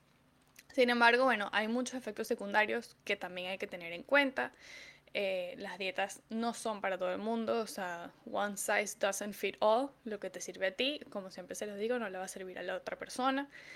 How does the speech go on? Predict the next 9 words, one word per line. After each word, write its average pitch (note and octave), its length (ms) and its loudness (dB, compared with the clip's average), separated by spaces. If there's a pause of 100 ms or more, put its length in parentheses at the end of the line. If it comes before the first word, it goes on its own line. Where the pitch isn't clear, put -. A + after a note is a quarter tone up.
(380)
Em, G3 500 0 (260)
personalmente, A#3 920 8 (100)
creo A3+ 220 4
que A#3 80 6
intenté G3+ 640 4
esta A3+ 220 0
dieta, G#3+ 480 0 (400)
no G3 160 -6
sé, - 260 0